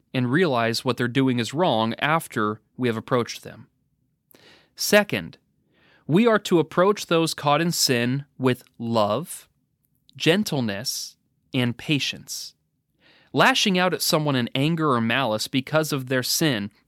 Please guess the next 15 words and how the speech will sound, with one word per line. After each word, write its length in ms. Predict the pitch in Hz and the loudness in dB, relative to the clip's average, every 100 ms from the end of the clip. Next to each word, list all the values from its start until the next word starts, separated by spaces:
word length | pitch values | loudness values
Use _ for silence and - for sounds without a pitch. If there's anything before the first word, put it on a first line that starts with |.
| _ | _
only 440 | 151 208 233 240 220 | 2 4 2 0 -2
further 640 | - - 165 170 165 151 | -6 -4 -2 0 -2 -6
complicates 760 | - 151 147 - 135 123 110 131 | -4 -4 -4 -6 -4 -4 -4 -2
matters 460 | 131 110 104 - - _ _ - | -2 -2 -4 -6 -10 _ _ -4
and 140 | 143 135 | -2 0
creates 420 | 156 165 165 - | 0 0 0 -2
even 260 | 170 175 165 | -2 0 0
more 220 | 160 175 | 0 0
issues 380 | 135 - 131 117 | 0 0 -2 -2
that 160 | 131 120 | -2 -2
now 140 | 117 | -2
must 280 | 113 110 - | -2 -4 -4
be 100 | 113 | -2
dealt 240 | 113 107 | -2 -2
with. 380 | 101 92 - | -6 -14 -16